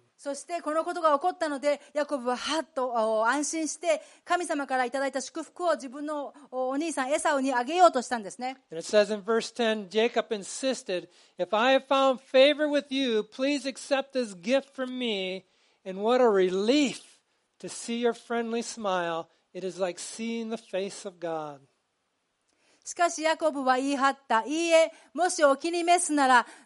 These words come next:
Speaker 1: どうか私の手から贈り物をお受け取りください。兄上の親しみある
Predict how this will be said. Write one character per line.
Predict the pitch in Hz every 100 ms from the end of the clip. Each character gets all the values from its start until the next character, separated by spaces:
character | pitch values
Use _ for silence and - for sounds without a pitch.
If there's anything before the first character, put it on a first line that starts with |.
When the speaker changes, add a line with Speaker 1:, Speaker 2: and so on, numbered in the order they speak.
| -
Speaker 1:
ど | 277 392 392
う |
か | - 262 262 202 233
私 | 254 330 339
の | 339
手 | 330 349
か | 285
ら | 240
贈 | 233 330
り | 330
物 | 320 311 294 269
を |
お |
受 | 294 320
け |
取 | 311
り | 294
く | 302
だ | 285
さ | 302
い。 | 247 - _ _ _ _ _ _ _
兄 | 254 320 381
上 | 330
の | 269 269 277
親 | - 339 330
し | 339
み | 330
あ | 330 302
る | 269